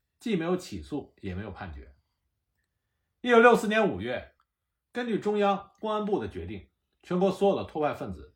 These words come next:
都被送到上海关押，总共是二十人。除了杜卫之一人，因为他具有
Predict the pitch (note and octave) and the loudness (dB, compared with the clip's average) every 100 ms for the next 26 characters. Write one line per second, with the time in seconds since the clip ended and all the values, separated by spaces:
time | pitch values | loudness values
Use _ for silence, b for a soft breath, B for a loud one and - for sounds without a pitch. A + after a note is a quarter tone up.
0 | - D#3 C#3 - F#3 C3 G2+ - - F#3+ | -8 -4 -4 -4 -6 -4 -6 -10 -4 -2
1 | G#2+ E2 D#2 D#2+ D#2+ - _ _ b b | -2 -8 -14 -16 -18 -20 _ _ b b
2 | _ C3 A#2+ F#3 C#3 G2 F2+ _ D#3 F#2+ | _ -10 -2 0 0 -4 -12 _ -6 -6
3 | - - - _ _ _ _ _ _ _ | -8 -18 -20 _ _ _ _ _ _ _
4 | - G3+ G#3+ G3+ A3 E3+ C3 F#3 F3+ F#2 | 2 6 6 4 2 2 0 -2 -2 -4
5 | E2 F2 _ _ D#3+ D#3 D3+ D3 C#3+ D#3 | -8 -16 _ _ -6 -4 -4 -4 -4 -6
6 | G2 C#2 - | -6 -8 -16